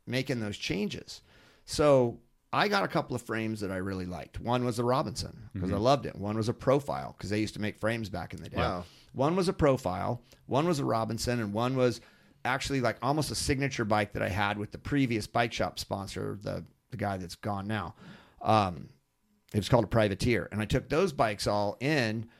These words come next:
Speaker 1: and I worked with, with this guy, and we developed the very first prototype S and M. Um,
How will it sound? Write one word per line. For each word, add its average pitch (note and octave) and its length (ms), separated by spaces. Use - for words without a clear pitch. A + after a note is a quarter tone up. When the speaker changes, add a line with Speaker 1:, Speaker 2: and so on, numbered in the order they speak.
Speaker 1:
and A2 300
I - 20
worked B2 240
with, A2 160
with A2 220
this G2+ 160
guy, C#3 420
and A2 300
we A#2+ 520
developed A#2 460
the A2+ 60
very A2 280
first A2 300
prototype G#2+ 500
S G2+ 160
and G#2+ 100
M. C#3+ 220
Um, G2 480